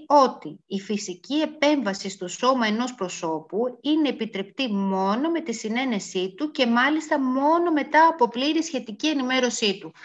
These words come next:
Αυτός είναι ένας γενικός κανόνας. Η Σύμβαση του Οβιέδου αναφέρεται σε οποιασδήποτε επεμβάσεις, πράξεις ιατρικές πάνω στο σώμα, ε, έτσι, ενός προσώπου. Το άρθρο δύο του Συντάγματος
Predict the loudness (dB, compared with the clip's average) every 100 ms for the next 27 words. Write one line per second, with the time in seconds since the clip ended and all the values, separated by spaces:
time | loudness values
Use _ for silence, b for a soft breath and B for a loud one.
0 | B B B B -8 -6 0 2 4 4
1 | 4 4 2 2 2 2 2 -4 -6 -2
2 | -2 0 -2 -4 B B B -4 0 0
3 | 2 0 -2 0 -2 0 0 2 2 2
4 | 0 -2 0 0 -2 -4 -2 -2 -2 -4
5 | -4 -2 -2 -2 0 -4 -2 -4 -4 B
6 | B B -4 -2 0 0 2 6 6 4
7 | 0 -6 -6 -4 4 4 4 -4 -4 0
8 | 0 -2 -10 -2 2 2 -2 0 6 8
9 | 8 4 0 -2 -2 2 2 4 2 0
10 | -8 -4 -2 0 0 0 2 0 2 0
11 | 0 0 -6 B -4 -2 0 4 2 2
12 | -12 -20 _ _ _ _ _ _ _ 4
13 | 8 8 6 0 2 0 2 2 0 -8
14 | -4 2 4 4 0 -2